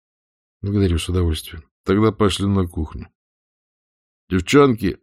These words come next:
крикнул он, улыбаясь закрытой двери. "Спать! Быстро в кроватке! Время!" "Шалунья!" — продолжая улыбаться, он обернулся к Штирлицу. "Никогда не думал, что дедом быть интереснее, чем отцом. А вы, между прочим, кто такой?"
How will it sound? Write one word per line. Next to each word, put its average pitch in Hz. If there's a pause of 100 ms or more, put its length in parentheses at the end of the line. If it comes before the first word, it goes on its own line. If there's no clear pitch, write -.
(460)
крикнул 80
он, 82
улыбаясь 80
закрытой 82
двери. 78
"Спать! 101
Быстро 95
в 85
кроватке! 90 (340)
Время!" 101 (1120)
"Шалунья!" — 90 (300)
продолжая 87
улыбаться, 78
он 80
обернулся 80
к -
Штирлицу. - (540)
"Никогда 123
не 120
думал, 107
что -
дедом 92
быть 87
интереснее, 90
чем 101
отцом. - (500)
А 101
вы, 120
между 113
прочим, 104
кто -
такой?" 85